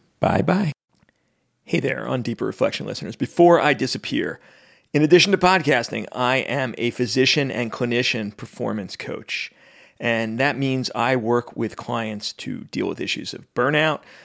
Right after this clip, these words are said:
to deal with issues of not being as happy as they'd like at their job, but also on the positive side, I work with people that are already performing at an amazing level, but they want to increase their productivity,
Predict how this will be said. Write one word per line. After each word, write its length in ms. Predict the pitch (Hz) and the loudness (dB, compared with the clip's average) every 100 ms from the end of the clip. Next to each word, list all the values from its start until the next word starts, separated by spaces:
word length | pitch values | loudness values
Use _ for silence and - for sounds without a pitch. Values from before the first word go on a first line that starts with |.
| _ | _
to 80 | - | -8
deal 200 | 101 92 | -2 -2
with 200 | 85 87 | -2 -6
issues 480 | - 110 101 98 - | -4 -4 -2 -6 -6
of 520 | - 123 113 104 101 151 | -6 -4 -2 -6 -8 -8
not 420 | 120 120 127 - | -2 0 -2 -4
being 260 | 123 113 | -4 -4
as 120 | 98 - | -6 -4
happy 400 | - 123 127 113 | -4 -4 -4 -4
as 80 | |
they'd 180 | - 107 | -2 -2
like 320 | 110 143 143 - | -2 -4 -6 -8
at 200 | 120 - | -8 -8
their 100 | 98 | -8
job, 340 | - 160 208 | -4 -4 -2
but 120 | 196 | 0
also 260 | 226 285 254 | 2 2 2
on 80 | 240 | 0
the 80 | |
positive 420 | 226 208 247 160 110 | 2 2 2 2 0
side, 260 | 104 95 | -4 -2
I 60 | 98 | 0
work 220 | 123 135 | 2 2
with 120 | 139 | 0
people 200 | 139 143 | 0 2
that 140 | 139 135 | 4 6
are 80 | |
already 240 | 131 147 147 | 6 6 2
performing 480 | 120 - 120 101 87 | -2 -2 -2 -2 -4
at 100 | 123 | -6
an 80 | |
amazing 380 | 110 113 113 107 | -4 -2 -2 -2
level, 200 | 95 90 | -6 -6
but 140 | - 98 | -10 -6
they 60 | |
want 160 | 127 123 | -2 -2
to 40 | |
increase 280 | 131 - 135 | -2 -4 -2
their 120 | 131 | -2
productivity, 760 | - 135 131 127 151 143 95 | -2 2 2 2 -2 -2 -4